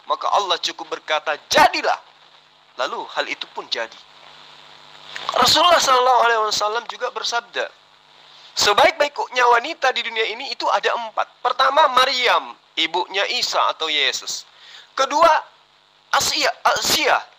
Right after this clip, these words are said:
istri Firaun. Ya. Ketiga, eh, Khadijah. Dan yang keempat adalah Fatimah. Nah, ini di dalam Islam. Bagaimana kemudian memuliakan Maryam?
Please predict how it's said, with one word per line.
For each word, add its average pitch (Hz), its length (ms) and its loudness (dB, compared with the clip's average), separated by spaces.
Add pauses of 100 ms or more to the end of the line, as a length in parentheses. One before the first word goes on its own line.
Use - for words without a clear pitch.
(180)
istri 220 320 -8
Firaun. 220 480 0 (800)
Ya. 95 80 -16 (400)
Ketiga, 269 400 0 (880)
eh, 214 320 -2
Khadijah. 226 480 -2 (1120)
Dan 233 320 2 (480)
yang 123 140 -12
keempat - 340 -4
adalah 135 240 -6
Fatimah. 165 400 -12 (1500)
Nah, 127 160 2 (160)
ini 294 480 0 (1200)
di 262 140 0
dalam 262 240 4
Islam. 254 340 -4 (600)
Bagaimana 247 480 2
kemudian 247 400 -8
memuliakan 226 720 -4
Maryam? 226 380 -4